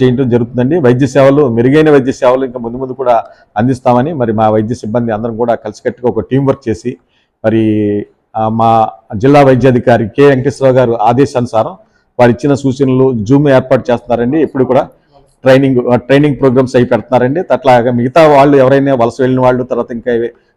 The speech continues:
వేరే జీ-, ఆ, జీవనం కోసం వెళ్ళిన వాళ్ళు, వాళ్ళు కూడా మిస్ అయితే వాళ్ళందరినీ కూడా మోటివేట్ చేసి మా ఆశాలు, ఏఎన్ఎంస్, ఆ ఎంఎల్హెచ్పీలు అందరూ కూడా మోటివేట్ చేసి ఈ సురక్ష కార్యక్రమానికి వచ్చేటట్టు చేసి మెరుగైన వైద్య సేవలు అందించేస్తున్నారు. ప్రజలు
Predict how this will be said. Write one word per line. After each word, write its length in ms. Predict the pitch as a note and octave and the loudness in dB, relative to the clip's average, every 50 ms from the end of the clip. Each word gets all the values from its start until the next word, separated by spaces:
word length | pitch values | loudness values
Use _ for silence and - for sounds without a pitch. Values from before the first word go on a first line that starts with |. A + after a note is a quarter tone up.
| _ _ | _ _
వేరే 260 | G#2+ A2 A#2+ C3+ C3+ A#2+ | 0 2 4 4 4 2
జీ-, 200 | G2+ G#2+ A2+ A2+ | 0 -4 -6 -4
ఆ, 120 | A2 A#2 A2 | -4 -4 -2
జీవనం 340 | G2 G2+ B2+ C3+ C#3 C#3 C3 | -2 -2 -2 0 0 -2 -2
కోసం 400 | - B2 A2+ - - A#2 A2 A#2 A2+ | -2 -4 -4 -4 -6 -8 -8 -6 -4
వెళ్ళిన 200 | A2+ A#2+ A#2+ B2+ | -2 -2 0 2
వాళ్ళు, 240 | B2 A#2+ B2 B2+ B2 | 2 2 2 0 0
వాళ్ళు 280 | A2 A2 B2 C#3+ D3+ | 2 2 4 4 2
కూడా 160 | - D#3+ D3+ | 2 2 0
మిస్ 240 | D3 C#3+ C3+ - - | 0 0 -2 -2 -4
అయితే 140 | C#3 C3 D3+ | -4 -2 0
వాళ్ళందరినీ 400 | C#3 B2 B2 B2 A#2+ C3 C#3 C3 | 0 2 2 0 -2 -4 -6 -8
కూడా 260 | - C#3 C#3+ D3+ D3 - - _ _ _ _ _ _ A2+ | -4 -2 -2 -2 -2 -4 -10 _ _ _ _ _ _ 0
మోటివేట్ 420 | A#2+ C3 C3 C#3 C#3 C#3 C#3 - | 0 0 2 2 0 0 0 0
చేసి 320 | B2+ B2 B2+ - G3 G#3 G#3 | -2 -2 -2 -2 -4 -4 -4
మా 120 | B2 A#2+ A2+ | -2 0 2
ఆశాలు, 560 | A2 A2 A2 A2+ A#2 - - B2+ B2 C3 C#3+ | 4 4 4 2 2 2 0 0 2 2 2
ఏఎన్ఎంస్, 520 | C3 A#2+ B2 B2 B2 B2+ B2 A#2+ - D#3 | 2 2 2 2 2 0 -2 -2 -4 -4
ఆ 240 | D#3 D#3 - - A#2+ | -6 -4 -2 -2 -2
ఎంఎల్హెచ్పీలు 640 | A#2+ A#2 B2+ B2+ B2+ A#2+ - - C3 B2 D3+ F#3+ - _ _ _ _ _ - | -2 -2 0 0 -2 -2 -4 -4 -4 -4 -4 -6 -10 _ _ _ _ _ -2
అందరూ 220 | A2+ B2 D3 D3+ D3+ | 0 2 2 2 2
కూడా 160 | D#3+ D3 D3 C#3+ C3 | 2 2 2 2 2
మోటివేట్ 320 | C3+ B2+ C#3 C#3+ C3 - C3 | 0 2 2 0 0 0 0
చేసి 240 | C3+ B2 B2 - E3+ F3 - - C#3 B2+ | -2 0 0 0 -2 -2 -2 -4 -2 0
ఈ 40 | B2+ B2+ A#2+ A#2 - | 2 2 2 0 -2
సురక్ష 280 | - C#3 D3+ C#3 - D#3 C#3 - C#3 | -2 -2 -2 -2 0 -2 0 2 2
కార్యక్రమానికి 500 | C3+ C3 B2+ C3 C3 B2 B2+ B2 A#2+ A#2+ | 2 2 2 -2 -2 -2 -4 -4 -4 -6
వచ్చేటట్టు 380 | A2 G#2+ - B2+ B2 - - A2+ - A#2+ | -6 -6 -6 -6 -6 -6 -8 -8 -8 -8
చేసి 240 | A#2+ A#2+ - F#3 F#3 F#3 _ _ _ _ _ _ _ - | -8 -6 -8 -10 -12 -12 _ _ _ _ _ _ _ -4
మెరుగైన 440 | A2 A2+ A#2+ B2+ D3 D3 D#3+ D#3 D3+ C#3+ | 0 2 4 4 6 6 4 4 4 2
వైద్య 160 | C#3 B2+ B2+ A2+ | 2 2 0 0
సేవలు 200 | C#3 C3 B2+ B2+ A#2+ | 0 0 2 2 2
అందించేస్తున్నారు. 600 | A2+ B2+ B2 B2 B2+ A2+ A2 - - A2+ A2 B2+ B2 - | 0 -2 -2 -2 -2 -4 -4 -4 -4 -4 -4 -4 -4 -4
ప్రజలు 280 | A#2 A2 C3+ C3+ C3+ | -2 0 0 2 2